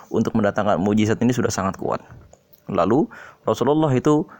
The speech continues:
mengacungkan tangannya ke atas, saat itu kejadiannya bulan purnama gitu ya. "Kalian ingin mukjizat?" "Ingin." "Baik. Eh,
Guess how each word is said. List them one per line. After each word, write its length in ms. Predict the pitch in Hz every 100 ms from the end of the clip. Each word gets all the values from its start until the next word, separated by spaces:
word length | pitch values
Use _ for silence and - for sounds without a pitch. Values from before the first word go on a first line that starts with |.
| _
mengacungkan 640 | - 117 113 160 147 123 98
tangannya 240 | 113 143
ke 80 | -
atas, 480 | 62 - 139 - -
saat 160 | - 101
itu 320 | 123 139 139 131
kejadiannya 480 | 131 104 98 104 120
bulan 240 | 104 104
purnama 560 | 104 107 98 95 104 127
gitu 160 | 113 110
ya. 160 | 147 - - - - - - _ _ -
"Kalian 320 | 101 110 120
ingin 160 | 131 151
mukjizat?" 400 | 151 151 170 180
"Ingin." 400 | 131 135 98 - -
"Baik. 400 | - 143 156 - 156 - _ _ _ _ - - _ -
Eh, 380 | - 113 113